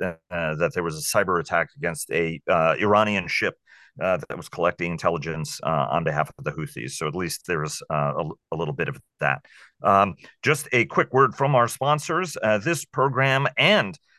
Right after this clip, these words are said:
uh, the family of Defense and Aerospace Report products is brought to you by H I I, General Atomics Aeronautical Systems, G E Aerospace, Bell, Leonardo D R S, and American Rheinmetall. Uh, Patrick,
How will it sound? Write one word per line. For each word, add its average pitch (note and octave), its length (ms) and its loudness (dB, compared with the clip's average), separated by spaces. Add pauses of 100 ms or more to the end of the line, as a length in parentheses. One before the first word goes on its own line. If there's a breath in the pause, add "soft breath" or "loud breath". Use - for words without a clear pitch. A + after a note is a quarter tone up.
uh, G2 180 4
the F#2 120 -2
family B2+ 460 0
of A2+ 280 0
Defense A2 360 -6
and G#2+ 200 0
Aerospace G#2 480 -2
Report G2+ 340 -2
products G#2 380 2
is E2 100 -8
brought A#2+ 220 4
to G2 100 -8
you F2 140 -6
by G#2 340 4 (380 soft breath)
H C3 220 -2
I F2+ 200 4
I, G2+ 320 4 (220)
General A#2 320 -2
Atomics G2 400 -4
Aeronautical F#2+ 400 0
Systems, G#2 560 -4 (140)
G A#2 340 0
E - 40 0
Aerospace, F#2+ 600 0 (200)
Bell, G#2+ 420 2 (240)
Leonardo G#2+ 500 2
D F#2+ 200 -4
R F#2+ 160 0
S, F#2 180 -4
and E2 80 -8
American F2+ 380 -2
Rheinmetall. E2+ 640 0 (280 loud breath)
Uh, G2+ 160 6
Patrick, D3+ 480 -2